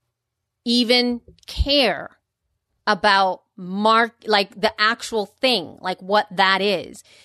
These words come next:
In the same way that you care about your own branding, in the same care that you,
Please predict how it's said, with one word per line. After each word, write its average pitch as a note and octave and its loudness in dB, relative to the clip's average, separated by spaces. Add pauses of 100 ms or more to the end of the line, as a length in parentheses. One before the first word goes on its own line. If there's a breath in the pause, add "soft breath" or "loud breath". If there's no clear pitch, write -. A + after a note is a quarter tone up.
In A#3 0
the A3 0
same C#4+ 0
way B3+ 0
that A3+ -2
you A3+ -6
care A3 -2
about G3 0
your F#3 -4
own G3+ -2
branding, A3+ 0
in F#3+ -6
the F#3+ -2
same B3 0
care A#3 0
that G#3+ 0
you, G3+ -2